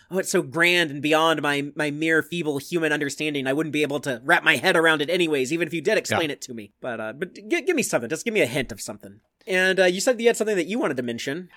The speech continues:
Speaker 2: And the one thing that I, people think is a thing, or at least Jorg does, I don't think is. There, and, and being the T A S guy, I was the first person to notice this and just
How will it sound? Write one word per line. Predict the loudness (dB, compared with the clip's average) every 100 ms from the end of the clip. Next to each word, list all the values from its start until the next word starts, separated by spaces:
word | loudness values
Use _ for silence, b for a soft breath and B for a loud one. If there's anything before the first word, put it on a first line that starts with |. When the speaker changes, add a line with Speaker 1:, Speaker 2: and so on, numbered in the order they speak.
| B B
Speaker 2:
And | 4 6
the | 4
one | 4 2
thing | 4 4
that | 4
I, | 2 B
people | 4 6 2
think | 0 0
is | -2
a | -2
thing, | -4 -4 -6
or |
at | -6
least | -6 -8 -8
Jorg | 0 0 0
does, | -2 -4 -4 0
I | 2
don't | 2 0
think | -2 -8
is. | -8 -14 -14 -18 b b b
There, | 2 2 0 _ _ _ -6
and, | -4 0
and | 0 0 _ -16 -4
being | -2 0
the |
T | -2 2 4
A | 6
S | 4 2
guy, | -2 0
I | 0
was | 0 0 -6
the | -6
first | -2 -2
person | -4 -6 -8
to | -8
notice | -4 -4 -6
this | -8 -8
and | -8
just | -8